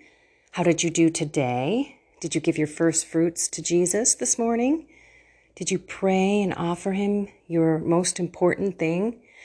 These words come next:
which is your time? That's your currency with God. And if not, let's talk about what we need to do. We need to ask God to enlighten our hearts.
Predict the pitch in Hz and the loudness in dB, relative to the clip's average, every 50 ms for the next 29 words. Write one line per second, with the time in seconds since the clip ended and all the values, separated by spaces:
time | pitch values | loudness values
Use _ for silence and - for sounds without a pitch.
0 | - - - - _ 170 160 - 165 156 151 156 151 147 147 - - - - 160 | -20 -20 -20 -14 _ -8 -4 -2 -2 0 0 0 0 -2 -2 -4 -6 -6 -2 -2
1 | 156 156 160 165 170 185 208 214 190 160 147 - - 151 143 - - - 175 165 | 0 2 2 2 2 2 2 2 0 0 0 -2 -2 -4 -4 -6 -6 -6 -4 -2
2 | 170 180 - - - 196 196 185 175 - - 156 143 147 156 190 247 320 339 - | -2 -2 -4 -2 -2 0 0 0 -2 -2 -2 -4 -2 -2 0 0 2 0 0 -2
3 | - _ _ _ _ _ _ _ _ _ _ _ _ _ _ _ _ _ _ _ | -4 _ _ _ _ _ _ _ _ _ _ _ _ _ _ _ _ _ _ _
4 | _ _ _ _ _ - - - - - - 190 214 220 240 262 262 - 220 269 | _ _ _ _ _ -20 -20 -20 -18 -6 0 2 4 6 6 4 4 2 2 4
5 | 320 349 311 - - 262 294 294 - - - 254 254 269 269 - 254 214 240 233 | 4 4 4 2 2 0 0 0 -2 -4 -6 -4 -6 -6 -4 -4 -4 -2 -2 -2
6 | 226 220 - - - _ _ - 147 170 233 240 - - 226 247 247 226 214 208 | -2 -2 -4 -6 -10 _ _ -4 0 0 2 0 0 0 0 0 0 2 2 2
7 | 208 208 208 202 202 - - 175 - - 156 156 170 160 131 - - - - - | 2 2 0 0 -2 -4 -10 -10 -4 0 2 4 4 4 2 0 -2 -10 -20 -20
8 | - _ _ _ _ _ _ _ _ _ _ _ _ _ _ _ _ _ _ _ | -20 _ _ _ _ _ _ _ _ _ _ _ _ _ _ _ _ _ _ _
9 | _ _ _ _ _ _ _ _ - 143 143 202 233 240 240 240 240 240 214 202 | _ _ _ _ _ _ _ _ -8 -2 0 2 4 4 4 4 4 2 2 2
10 | 208 202 208 196 196 147 - - - 156 151 156 - - - - 139 - 147 139 | 2 2 2 0 -2 -2 -4 -2 -2 -2 -2 -2 -2 -4 -4 -4 -6 -4 -4 -4
11 | 131 - - - - _ _ _ _ - - - - - - _ _ - - - | -4 -4 -8 -10 -16 _ _ _ _ -20 -20 -20 -20 -20 -20 _ _ -4 -2 0
12 | 180 170 - - 180 170 160 151 135 143 160 170 - - 180 180 180 190 175 - | 0 0 0 0 -2 0 0 0 0 0 0 0 0 -2 -2 -2 -4 -4 -6 -8
13 | _ _ _ _ _ - 156 151 147 143 139 - - 147 127 - - _ - - | _ _ _ _ _ -12 -8 -8 -8 -8 -8 -8 -8 -8 -10 -10 -10 _ -10 -8
14 | - - | -8 -8